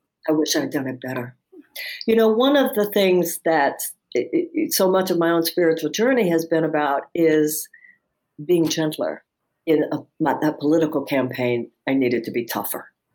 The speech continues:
When Anderson Cooper came at me, I should have told him a few things. When, when I would wake up every single morning and read lies about myself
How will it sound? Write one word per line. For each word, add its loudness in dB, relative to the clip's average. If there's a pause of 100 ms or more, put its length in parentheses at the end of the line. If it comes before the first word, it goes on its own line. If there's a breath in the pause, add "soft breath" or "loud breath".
(460 loud breath)
When 2
Anderson 0
Cooper 0
came 0
at 0
me, 2
I 0
should -2
have 0
told 0
him 0
a -2
few -4
things. -12 (800 loud breath)
When, 4 (240)
when 2
I 2
would 0
wake 2
up -2
every 2
single 0
morning 2
and -2
read 4
lies 2
about 0
myself 0